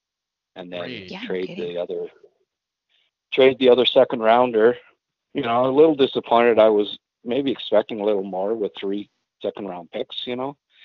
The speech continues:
Speaker 1: But
Speaker 2: Right.
Speaker 1: you look at the whole draft. When you look at the draft and you consider, you know, that they picked up a second and a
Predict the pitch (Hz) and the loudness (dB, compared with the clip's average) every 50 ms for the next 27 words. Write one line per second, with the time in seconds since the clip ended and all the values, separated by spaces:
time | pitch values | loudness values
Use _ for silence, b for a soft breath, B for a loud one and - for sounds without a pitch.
0 | B B B B B B B B _ - 110 104 92 95 98 - _ _ - - | B B B B B B B B _ -4 -2 -2 -2 -4 -10 -20 _ _ -18 -12
1 | 107 107 107 113 113 120 139 - - 156 - 120 104 - - 110 - - - 101 | -8 -4 -2 0 0 0 -2 -2 -2 -4 -2 -2 -2 0 2 2 2 0 0 0
2 | 95 104 107 107 - - 120 113 117 120 127 143 - - 175 - - 147 131 113 | 2 2 2 2 0 -2 -4 -4 -4 -2 -2 -2 -2 -2 -4 -6 -6 -6 -4 -2
3 | 98 92 101 101 104 104 - - 110 101 101 98 - - 95 - - - 123 127 | 0 0 2 2 0 -2 -4 -8 -12 -12 -12 -12 -12 -16 -18 -14 -4 0 0 0
4 | 107 87 82 - - _ _ _ _ _ _ _ _ _ _ _ _ _ _ _ | 0 -2 -6 -10 -16 _ _ _ _ _ _ _ _ _ _ _ _ _ _ _
5 | _ _ _ _ - - - 226 202 170 82 80 - _ _ _ _ _ _ _ | _ _ _ _ -20 -16 -14 -12 -12 -12 -14 -16 -18 _ _ _ _ _ _ _
6 | - 95 - 92 - - 104 - - 95 87 - - - - - 95 90 - - | -16 -14 -12 -12 -10 -10 -10 -10 -8 -10 -12 -12 -12 -12 -8 -6 -6 -6 -6 -10
7 | 98 92 87 87 82 85 85 | -14 -14 -14 -16 -14 -14 -14